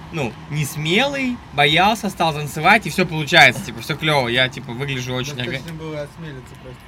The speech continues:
Speaker 2: да?
Speaker 1: Да, да, типа, что это просто включится, а теперь я осознал, что с тех пор <laughs> я все еще танцую, типа, ну, как бы не... ну, я принимаю вот эту свою какую-то... То есть мне слишком нравится
Speaker 2: Это
Speaker 1: танцевать,
Speaker 2: просто про скилл, типа,
Speaker 1: чтобы
Speaker 2: да.
Speaker 1: па-, да, ну, просто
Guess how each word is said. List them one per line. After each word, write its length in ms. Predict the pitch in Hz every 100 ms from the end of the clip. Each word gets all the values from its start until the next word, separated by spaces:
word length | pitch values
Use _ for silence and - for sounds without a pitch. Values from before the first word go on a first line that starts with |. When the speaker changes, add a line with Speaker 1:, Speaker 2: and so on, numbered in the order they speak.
| - -
Speaker 2:
да? 80 | -
Speaker 1:
Да, 240 | 185 151
да, 240 | 151 190
типа, 160 | 143 147
что 120 | 156
это 80 | 170
просто 240 | 196 202
включится, 480 | 160 196 190 - 143
а 60 | 127
теперь 300 | 147 156 190
я 140 | 175
осознал, 460 | 160 160 160 170 180
что 280 | - 160 156
с 60 |
тех 200 | - 160 -
пор 220 | 175 180
<laughs> 0 |
я 100 | 214 -
все 60 | 277
еще 160 | 226 208 196
танцую, 480 | 233 208 - 262
типа, 520 | 220 208 214 196 180 160 - 190 175
ну, 220 | 185 131 - - - -
как 120 | 143
бы 100 | 135
не... 100 | 147 165
ну, 80 |
я 140 | 175 208
принимаю 500 | 214 202 202 196 165
вот 80 | 135
эту 100 | 123
свою 240 | 127 127
какую-то... 560 | 123 120 120 117 110 110 110 - - - - - - -
То 40 | 135
есть 160 | -
мне 160 | 143 156
слишком 300 | 185 196 165
нравится 280 | 165 156 160
Speaker 2:
Это 40 |
Speaker 1:
танцевать, 360 | 156 190 190 190
Speaker 2:
просто 260 | 175 175 -
про 20 | 180
скилл, 80 | 135
типа, 140 | 123
Speaker 1:
чтобы 240 | - 175 165
Speaker 2:
да. 40 |
Speaker 1:
па-, 160 | 170 175
да, 220 | 160 190
ну, 80 | 160
просто 180 | 151 196